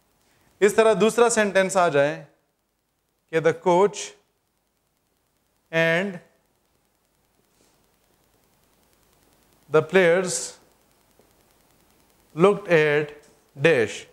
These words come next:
और आपके पास आ जाए each other और दूसरा आपके पास आ जाए one another। एक आपके पास आ जाए each other और दूसरा आपके पास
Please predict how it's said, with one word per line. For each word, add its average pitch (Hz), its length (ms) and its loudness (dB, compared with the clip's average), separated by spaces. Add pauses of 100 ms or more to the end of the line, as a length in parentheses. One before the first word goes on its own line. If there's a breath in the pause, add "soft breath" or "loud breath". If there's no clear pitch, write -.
(540)
और 147 140 2
आपके 180 260 0
पास 170 320 0
आ 151 120 0
जाए 135 320 -4 (1500)
each 190 260 0
other 143 240 2 (840)
और 147 180 0
दूसरा 180 320 -2
आपके 170 360 -2
पास 151 320 -2
आ 135 160 -4
जाए 127 340 -8 (920)
one 156 260 -2 (160)
another। 110 260 -8 (540)
एक 156 180 2
आपके 175 300 0
पास 170 200 0
आ 175 140 2
जाए 175 360 0
each 202 80 -4
other 185 200 0
और 170 200 -2
दूसरा 175 300 -4 (120)
आपके 170 220 -6
पास 156 280 -2